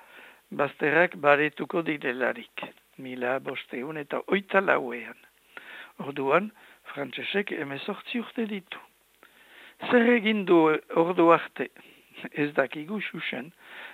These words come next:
bakarrik laki-, latina eta bere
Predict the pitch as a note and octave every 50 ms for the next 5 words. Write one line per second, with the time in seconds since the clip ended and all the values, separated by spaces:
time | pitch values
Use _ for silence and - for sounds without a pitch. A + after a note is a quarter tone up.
0 | - _ - - E3+ E3+ - - F#3 D3 C#3+ C#3+ D#3+ E3+ G3 - - F3 D3 C#3+
1 | C#3 C#3+ - - F#3 D#3+ - - - E3 D3 D3 D3 - - F#3+ D#3+ D3 C#3+ C3
2 | A#2 B2 D3 E3+ - - D#3+ C#3+ D3 D3 D3 C#3+ C3+ C#3+ C#3+ C#3 D3